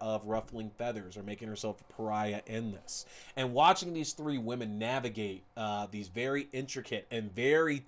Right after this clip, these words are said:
tense, uh, situations at this school, just, it, it, it scared me. It really did scare me because I've had to navigate situations like that in my life, and I know a lot of you have had to do that as well, too.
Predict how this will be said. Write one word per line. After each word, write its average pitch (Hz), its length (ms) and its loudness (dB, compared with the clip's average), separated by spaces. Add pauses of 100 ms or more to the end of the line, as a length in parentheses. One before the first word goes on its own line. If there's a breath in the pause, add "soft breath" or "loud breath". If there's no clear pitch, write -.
(140)
tense, 120 480 0 (400 loud breath)
uh, 127 180 10
situations 131 960 2 (100)
at 113 300 -2
this 120 220 -6
school, 113 500 -2 (380 soft breath)
just, 127 320 -2 (100)
it, 135 200 -4
it, 131 180 -4
it 139 160 -2
scared 285 280 10
me. 117 120 0
It 107 60 -2
really 175 240 4
did 175 120 4
scare 277 280 8
me 196 100 8
because 147 240 4
I've 185 160 8
had 180 140 8
to 160 60 -4
navigate 139 420 2
situations 131 540 -2
like 127 180 0
that 123 140 2
in 120 60 0
my 123 120 4
life, 120 320 6
and 120 80 0
I 123 60 2
know 131 140 4
a 127 40 8
lot 123 240 6
of 113 40 0
you 151 200 2
have 143 80 2
had 127 160 0
to 110 40 -6
do 117 180 -4
that 117 280 0
as 110 180 -4
well, 110 300 -2
too. 165 380 0